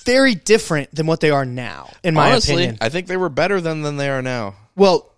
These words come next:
Speaker 1: like, when the article was published.
Speaker 2: Oh,
Speaker 1: The article
Speaker 2: okay.
Speaker 1: was published in, like, twenty thirteen, twenty fifteen, somewhere around there.
Speaker 2: Like, if
Speaker 1: Like,
Speaker 2: you look at
Speaker 1: not, not, not, not the way it was. Like, it's
Speaker 2: if
Speaker 1: pretty
Speaker 2: you look
Speaker 1: bad
Speaker 2: at
Speaker 1: right now.
Speaker 2: early two, well, and you may not be old enough to,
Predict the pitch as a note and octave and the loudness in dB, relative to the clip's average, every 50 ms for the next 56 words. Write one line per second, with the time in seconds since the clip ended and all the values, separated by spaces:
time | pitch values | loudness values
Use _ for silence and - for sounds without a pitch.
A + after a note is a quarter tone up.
0 | _ _ - F#3+ F3 D#3+ - - - _ _ _ _ _ - F3+ F3 E3+ E3 D#3+ | _ _ 0 0 0 0 -2 -6 -16 _ _ _ _ _ -2 0 0 2 2 2
1 | D#3 D#3 D#3 D3+ C#3+ C3+ C3 B2 - - C3 A#2 A2 - - - - - - _ | 2 2 2 2 2 -2 -4 -6 -4 -6 -6 -8 -8 -10 -14 -14 -14 -14 -18 _
2 | _ F#2+ F#2+ D3 D3+ D#3+ E3 E3 E3 - D#3+ D#3 - - D3+ C#3+ C#3 D3 C3 - | _ -4 -2 2 4 4 4 4 4 0 0 0 0 -2 -2 -2 0 -2 -4 -4
3 | - C3+ C3+ C3 A#2+ A2+ - - - - C#3 C3+ C3+ C3+ C3+ C3+ C3+ C3+ C3 C3 | -6 -8 -8 -10 -12 -12 -14 -16 -12 -10 -10 -10 -8 -8 -8 -8 -6 -6 -8 -8
4 | B2+ A#2 - - B2 A#2 - _ - - B2+ B2 B2 - - C3 B2 B2 - - | -10 -12 -14 -14 -16 -16 -16 _ -18 -16 -16 -18 -18 -14 -12 -12 -12 -12 -12 -12
5 | A#2+ A2 - - - A2 A2+ - - D3 D3 C#3 C3 B2+ A#2+ A#2+ B2 A#2 - - | -14 -14 -14 -16 -16 -14 -12 -12 -8 -6 -4 -4 -2 -4 -4 -6 -6 -8 -10 -14
6 | - - B2+ D3 C#3 E3 E3+ E3+ F3+ A3 C4+ D#4+ F4+ C3+ A3+ D#3+ E3+ F#3+ G#3+ A3 | -8 -6 -6 -2 0 0 -2 0 -2 -2 -2 -2 -2 0 2 2 2 2 2 -2
7 | F#3 - E3 F3 E3 E3+ F3 F3+ - E3+ E3+ F3 E3 F3 F3 E3+ E3+ - E3+ E3 | -4 -8 -6 -2 0 0 0 0 0 -2 -2 -2 0 0 0 0 0 2 2 2
8 | D#3 D3+ B2+ C3+ C3+ B2+ - - D#3 D3+ C#3+ - F3+ G3 - - D3 C#3+ E3+ A#3 | 2 2 0 -2 -4 -6 -6 -6 -6 -6 -4 -4 -6 -4 -2 -2 0 0 0 2
9 | C4+ C4 D#3 D3 C#3+ F3+ A3+ - B2+ A#2 A#2 A#2+ C#3 D3 D#3+ F3+ F#3 F3+ - F3+ | 2 2 2 2 2 2 0 0 -2 -2 -2 -2 0 0 0 -2 -2 -2 -6 -8
10 | D#3+ - - G#2+ A#2 A#2 A#2 A#2 B2 C3 C3 B2+ A#2 G#2+ G#2 G2 - - G2 F#2+ | -8 -8 -10 -8 -6 -6 -6 -4 -6 -8 -8 -8 -8 -8 -8 -10 -10 -10 -10 -10
11 | E2 F#2 F#2 E2 E2+ E2+ E2+ - - - D#2+ | -8 -10 -10 -12 -14 -16 -16 -16 -16 -18 -18